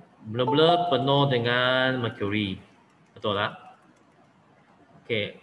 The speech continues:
kita tahu sebab graviti, kan? Sebab graviti, dan graviti, maka benda akan jatuh. Cecair akan jatuh, kan? So, patutnya kita nampak paras mercury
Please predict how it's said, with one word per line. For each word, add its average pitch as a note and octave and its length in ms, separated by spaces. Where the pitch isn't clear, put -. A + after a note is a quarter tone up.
kita E3 160
tahu C#3 240
sebab B2 320
graviti, A2+ 560
kan? G2+ 160
Sebab A2+ 320
graviti, A#2 480
dan A2 180
graviti, A2+ 460
maka F3 640
benda B2 400
akan A#2 160
jatuh. G#2 400
Cecair A2+ 340
akan A2 140
jatuh, G#2+ 320
kan? A#2 180
So, - 320
patutnya D3+ 480
kita C#3 160
nampak C#3 480
paras C3 480
mercury B2 400